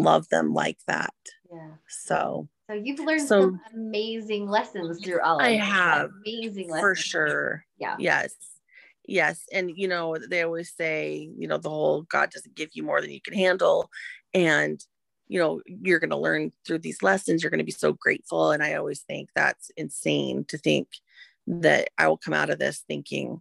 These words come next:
Speaker 1: "Oh, that was, you know, that taught me so
Speaker 2: Yeah.
Speaker 1: much," but it did, you know, and that's,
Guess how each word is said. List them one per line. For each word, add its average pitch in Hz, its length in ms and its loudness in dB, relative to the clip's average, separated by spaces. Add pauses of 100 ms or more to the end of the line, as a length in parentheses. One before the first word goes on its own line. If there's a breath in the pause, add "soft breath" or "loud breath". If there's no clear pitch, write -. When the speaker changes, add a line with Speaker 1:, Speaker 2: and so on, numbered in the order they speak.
(160)
Speaker 1:
"Oh, 269 140 6
that 220 220 4
was, 170 260 2
you 196 100 4
know, - 100 4
that 165 180 2
taught - 220 -6
me 160 80 -4
so 214 140 2
Speaker 2:
Yeah. 226 80 2
Speaker 1:
much," - 300 -4 (320 loud breath)
but 165 120 6
it 190 200 6
did, 175 460 2 (220)
you 202 200 -2
know, 170 440 0 (140)
and 160 400 -2 (720 soft breath)
that's, 165 360 0